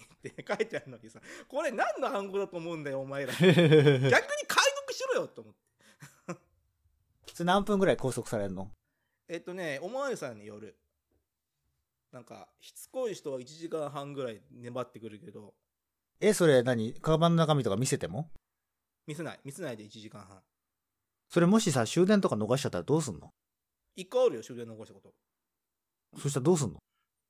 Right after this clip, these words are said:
Speaker 1: ん？いや、朝まで付き合ってもらおうと思って、おまわりさんに。
Speaker 2: うん。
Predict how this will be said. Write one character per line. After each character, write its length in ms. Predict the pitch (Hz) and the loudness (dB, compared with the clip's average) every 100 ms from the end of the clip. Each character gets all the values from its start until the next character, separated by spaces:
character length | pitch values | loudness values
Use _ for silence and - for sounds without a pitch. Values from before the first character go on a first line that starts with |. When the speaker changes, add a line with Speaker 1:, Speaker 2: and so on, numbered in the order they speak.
| _ _ _ - | _ _ _ -14
Speaker 1:
ん？ 140 | 165 - - | -14 -12 -4
い 60 | |
や、 100 | 175 | -2
朝 140 | 190 190 | 0 -2
ま 100 | 143 | -6
で 80 | |
付 200 | 113 - | -10 -6
き 20 | 147 | -6
合 60 | |
っ 20 | |
て 80 | - | -6
も 80 | 113 | -14
ら 80 | 113 | -14
お 60 | |
う 40 | 107 | -14
と 80 | 107 | -18
思 80 | |
っ 40 | 101 | -18
て、 100 | 107 | -18
お 40 | |
ま 120 | 104 | -16
わ 80 | 107 | -18
り 60 | 101 | -20
さ 100 | 104 | -20
ん 40 | |
に。 80 | 92 | -4
Speaker 2:
う 40 | 139 | 0
ん。 260 | 135 104 | 0 -2